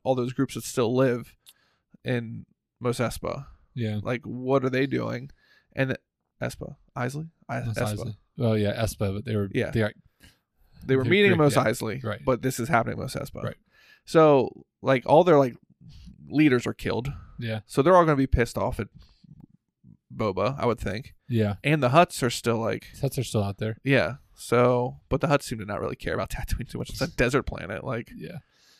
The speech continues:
Speaker 2: Yeah, I don't know. I ju-, I just, I think I'd like to see a second season that's more actually focused on Boba and Fennec Shand.
Speaker 1: Right. Between the flashbacks and the Mando episodes,
Speaker 2: Yeah, let's get some
Speaker 1: we
Speaker 2: more
Speaker 1: didn't get
Speaker 2: flashbacks
Speaker 1: enough
Speaker 2: to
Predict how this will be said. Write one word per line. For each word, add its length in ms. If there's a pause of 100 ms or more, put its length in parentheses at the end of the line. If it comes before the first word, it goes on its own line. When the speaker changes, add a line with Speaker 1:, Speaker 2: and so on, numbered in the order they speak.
Speaker 2:
Yeah, 280
I 80
don't 140
know. 180
I 140
ju-, 140 (160)
I 120
just, 280
I 120
think 220
I'd 220
like 140
to 80
see 140
a 80
second 400
season 520 (480)
that's 320
more 460 (800)
actually 320
focused 480
on 340 (720)
Boba 300
and 120
Fennec 280
Shand. 260
Speaker 1:
Right. 160 (540)
Between 260
the 80
flashbacks 880
and 100
the 60
Mando 300
episodes, 720 (140)
Speaker 2:
Yeah, 100
let's 140
get 120
some 80
Speaker 1:
we 80
Speaker 2:
more 60
Speaker 1:
didn't 200
get 120
Speaker 2:
flashbacks 180
Speaker 1:
enough 200
Speaker 2:
to 280